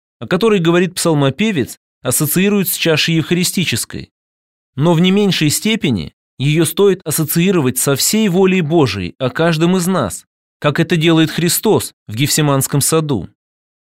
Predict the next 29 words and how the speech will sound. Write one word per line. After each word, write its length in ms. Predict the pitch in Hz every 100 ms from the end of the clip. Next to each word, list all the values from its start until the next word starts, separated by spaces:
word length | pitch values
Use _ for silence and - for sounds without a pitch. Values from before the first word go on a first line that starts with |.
| _ -
Предстоящий 680 | 135 - 143 143 151 143
крест 440 | 127 151 196 - - _ _ _
он 200 | 151 151
также 340 | 208 190 160
называет 480 | 165 151 165 175 160
чашей, 600 | - 196 160 - 87 - _ _ _ _
то 100 | 147
есть 160 | 131 - _
тем, 340 | - 196 139 87 _
что 200 | - -
ему 280 | 143 139 156
предстоит 720 | 151 151 147 - 135 135 139
испить 400 | 160 - - 160
сполна. 600 | - - 139 143 120 90 - _ _ _ _ _ _
И 100 | 156
Давид, 580 | 147 123 117 214 170 - _ _ _
говоря 400 | 120 151 151 160
о 40 | 147
том, 260 | 185 180
что 180 | 151 170
он 100 | 170
принимает 540 | 165 165 165 165 160
чашу 340 | - 160 143 160
Господню, 720 | 170 170 - 180 123 95 76 _ _ _ _
будто 400 | 117 170 - 196
бы 240 | 185 196 - _
предвозвещает 920 | 170 175 175 160 165 151 220 202 156
слова 340 | 147 156 147 147
Спасителя: 800 | - 170 156 190 - 101 80